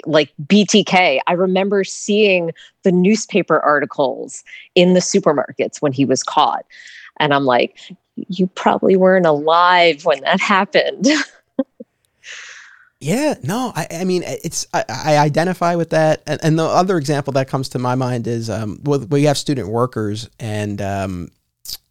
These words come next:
Speaker 2: I was talk-, w-, one of them, I was talking to her about The Office.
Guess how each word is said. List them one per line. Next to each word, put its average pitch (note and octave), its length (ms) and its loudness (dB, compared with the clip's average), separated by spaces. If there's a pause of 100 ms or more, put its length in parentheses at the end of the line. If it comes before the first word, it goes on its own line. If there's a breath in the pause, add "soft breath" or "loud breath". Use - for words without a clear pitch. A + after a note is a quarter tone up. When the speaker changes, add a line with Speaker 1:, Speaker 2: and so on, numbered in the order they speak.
(260)
Speaker 2:
I C3+ 120 -4
was B2 160 -4
talk-, C3+ 240 -2
w-, C3 260 -8
one C3 220 -4
of B2 80 -4
them, A2+ 180 -4
I A2 60 -2
was A2 80 -6
talking A#2+ 300 -2
to A#2 60 -4
her A#2 140 -2
about A2 440 -4
The A#2+ 100 -6
Office. B2 580 -2